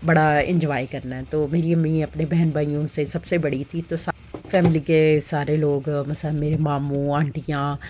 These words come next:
अंकल, सारे हमारे घर रात को जो है ना, इकट्ठे होते थे, बल्कि दोपहर को ही सारे आ जाते थे, सारे इकट्ठा खाना शाम को खाते थे। और फिर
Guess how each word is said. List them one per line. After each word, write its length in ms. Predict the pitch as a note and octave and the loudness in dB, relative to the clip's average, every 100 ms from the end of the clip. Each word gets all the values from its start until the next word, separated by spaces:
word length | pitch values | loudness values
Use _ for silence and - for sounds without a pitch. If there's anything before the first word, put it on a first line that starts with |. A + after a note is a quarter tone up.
| - - D#3+ | -12 -6 -2
अंकल, 300 | E3 D#3 D3+ | 0 2 0
सारे 360 | E3 D3 D3 | 0 2 4
हमारे 320 | D3+ D3 C3+ | 2 0 0
घर 280 | C3+ D3 B2+ D3 | 0 -2 -2 -6
रात 220 | C#3 - | -6 -6
को 140 | B2+ | -8
जो 160 | C3+ C3 | -4 -2
है 100 | B2+ | -2
ना, 100 | D3 | -2
इकट्ठे 320 | D#3 - D#3+ | -4 -6 -2
होते 280 | C#3+ B2+ B2 | -2 -4 -6
थे, 60 | D#3 | -4
बल्कि 420 | D3 D#3+ F3 F3 | -2 -2 2 2
दोपहर 320 | E3+ E3+ F#3 | 2 4 2
को 100 | F#3 | 4
ही 60 | G#3+ | 0
सारे 260 | G#3 E3 D#3+ | 2 4 4
आ 140 | D3 | 4
जाते 300 | C#3+ D3 D#3 | 0 -4 -4
थे, 160 | D#3+ D#3 | -4 -4
सारे 320 | D#3 C#3+ D3+ | -2 0 -2
इकट्ठा 680 | D3 D3 E3 D#3 D#3 C#3+ C#3+ | -2 -8 -4 -2 0 0 -4
खाना 360 | D3+ C#3 C#3+ | -4 -2 -2
शाम 260 | D3+ C#3 C#3 | -2 -4 -4
को 160 | C#3+ | -8
खाते 340 | C#3+ D3 - C#3+ | -8 -8 -6 -6
थे। 40 | D#3 | -4
और 160 | D3 C#3+ | -4 -4
फिर 180 | D#3 | -8